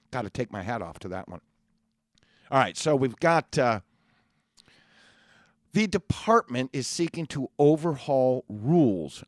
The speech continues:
related to child and adult care food program. This is similar to the National School Lunch Program, except it's for daycare providers. Now listen to this.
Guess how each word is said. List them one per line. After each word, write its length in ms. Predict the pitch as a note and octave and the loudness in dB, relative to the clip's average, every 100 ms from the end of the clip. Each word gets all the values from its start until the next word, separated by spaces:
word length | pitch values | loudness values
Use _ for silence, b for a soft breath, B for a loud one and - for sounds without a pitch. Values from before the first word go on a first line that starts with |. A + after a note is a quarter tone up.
| - | -6
related 640 | A2+ A2 G#2+ A#2+ C3+ C#3+ | -2 -2 0 0 0 -2
to 140 | - G#2+ | -6 -10
child 640 | - - A#2 B2+ C3 B2+ - | -10 -6 -2 -2 -2 -4 -6
and 140 | G#2+ | -6
adult 520 | F2+ D#2+ A#2 A#2 A#2+ - - | -6 -6 0 0 -2 -10 -12
care 400 | B2 A2+ G2+ F2+ | -4 -2 -2 -4
food 440 | - G#2+ F#2+ F2+ | -10 -8 -6 -8
program. 480 | - G2 F2 D#2 C2+ - _ b b b b b b | -6 -6 -4 -10 -16 -20 _ b b b b b b
This 240 | A2 E3+ - | -2 -2 0
is 140 | F3 | 0
similar 640 | - G#3 A3+ F3+ A2+ F#2+ A#2 _ _ _ _ b b | 0 0 0 0 0 -2 -6 _ _ _ _ b b
to 100 | - | -2
the 120 | C3+ | 0
National 560 | B2+ A2+ A#2 A2+ C3 A#2+ | 0 0 0 -2 -6 -6
School 340 | - - G3+ | -8 -6 -2
Lunch 340 | G#3 B2 F2 - | -2 -2 -6 -8
Program, 520 | - F2+ E2+ D#2+ C2 _ _ _ _ _ _ _ - | -6 -4 -6 -12 -14 _ _ _ _ _ _ _ -8
except 520 | B2+ - A2+ A2 B2+ | -6 -4 -4 -4 -6
it's 120 | - | -8
for 200 | - C#3+ | -2 0
daycare 480 | E3 F3 - C3+ A2+ | 4 2 2 0 0
providers. 500 | - F#2+ F2 E2+ - | -2 -4 -4 -6 -4
Now 140 | G#2+ | -2
listen 320 | A#2 E3 - | 0 -2 -2
to 60 | A2 | -2
this. 280 | F#2 E2 | -2 -2